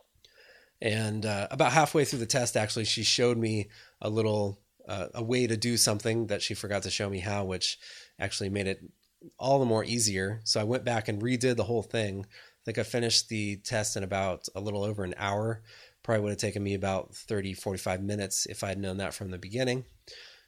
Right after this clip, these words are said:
But again, I thought I did a pretty good job for never really having used that program before.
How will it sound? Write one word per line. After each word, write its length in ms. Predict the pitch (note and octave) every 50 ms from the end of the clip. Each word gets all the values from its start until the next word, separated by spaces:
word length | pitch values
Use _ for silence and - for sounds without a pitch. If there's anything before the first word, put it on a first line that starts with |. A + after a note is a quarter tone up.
| _ _ _
But 360 | B2+ B2+ B2 A#2 - - - - - - -
again, 260 | D3 D3 D3+ C#3 C#3
I 80 | C#3 C#3+
thought 280 | - D#3+ C#3+ C#3 -
I 80 | - C3+
did 180 | B2+ C3+ C3
a 40 | C3
pretty 200 | - - C3 A#2+
good 140 | A2+ A#2+ A2
job 260 | - C#3+ C3 A2 F#2
for 160 | - - A2+
never 260 | G#2 G2+ A2 A2 A2 G#2+
really 240 | G#2 G#2+ G#2+ G#2 F#2+
having 320 | F#2+ A#2 A#2 A2+ A2+ G#2
used 380 | G2+ G#2 G#2+ A2+ A#2+ A#2+ A#2 A2
that 140 | A2+ G#2+ -
program 460 | - C3 B2+ C3 B2 A2 G#2+ G2+ F#2+
before. 480 | F#2 - - G#2 G2 G2 G2 G#2 G#2+